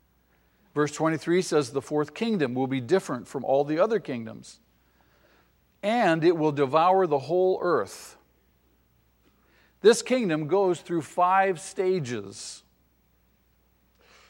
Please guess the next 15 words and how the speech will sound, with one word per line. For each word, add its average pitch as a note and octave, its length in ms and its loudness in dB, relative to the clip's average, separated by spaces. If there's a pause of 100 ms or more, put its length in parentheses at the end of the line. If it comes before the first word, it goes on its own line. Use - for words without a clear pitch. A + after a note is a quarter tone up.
(200)
And D3+ 120 0
if D#3 100 -4
it D#3+ 100 -4
goes A#3 220 4
through F#3 160 -4
five F#3 340 2
stages, D#3 500 2
then G3 260 -2
we D#3+ 120 -4
cannot A3+ 480 -4
properly F3+ 520 0
call G#3+ 360 2
the D3 120 -8
fifth E3+ 240 -6
kingdom D3 420 -6